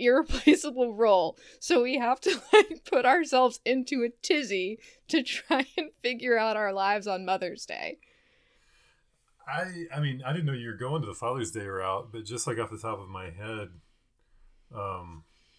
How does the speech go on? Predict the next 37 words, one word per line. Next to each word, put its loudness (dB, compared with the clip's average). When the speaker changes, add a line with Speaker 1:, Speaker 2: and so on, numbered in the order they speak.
Speaker 2:
I -10
don't -4
know 0
that -8
there's -8
different -4
layers 0
to -6
that. -12
I -18
mean, -14
there's, -8
like, -6
a -2
weird -6
sort -2
of, -14
like, -12
condescending -4
angle -4
there -4
of, -6
like, -2
"Oh, -4
these -12
poor -4
women, -4
we -6
can't -6
let -8
any -4
of -4
them -10
feel -6
hurt -4
for -6
anything." -6